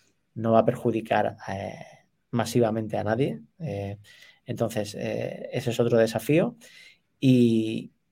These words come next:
y bueno, y yo creo que los, lo, el desafío de la, de la sociedad también, ¿no? Que tiene que acostumbrarse a, a, a un mundo donde, eh, pues cualquier imagen puede ser generada con inteligencia artificial y, por tanto, te, hay que desarrollar,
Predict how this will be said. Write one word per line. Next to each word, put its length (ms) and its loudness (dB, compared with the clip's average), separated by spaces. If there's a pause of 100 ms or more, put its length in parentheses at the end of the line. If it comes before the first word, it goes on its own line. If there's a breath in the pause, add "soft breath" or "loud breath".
(200)
y 120 2
bueno, 360 10
y 200 0
yo 140 4
creo 140 6
que 160 6
los, 280 4
lo, 280 -4
el 180 0
desafío 540 6
de 100 10
la, 340 6
de 100 -2
la 100 4
sociedad 420 2
también, 380 0
¿no? 180 -6 (360 soft breath)
Que 120 -10
tiene 220 -2
que 60 2
acostumbrarse 720 0
a, 260 2
a, 460 -6 (500)
a 120 -6
un 120 -2
mundo 380 4
donde, 520 2 (460 soft breath)
eh, 420 -10
pues 260 -10
cualquier 380 -2
imagen 540 -2 (120)
puede 200 -2
ser 140 -4
generada 600 4 (320)
con 180 -4
inteligencia 400 -2
artificial 480 2
y, 40 2
por 160 0
tanto, 260 2
te, 100 -6
hay 80 -6
que 120 0
desarrollar, 600 2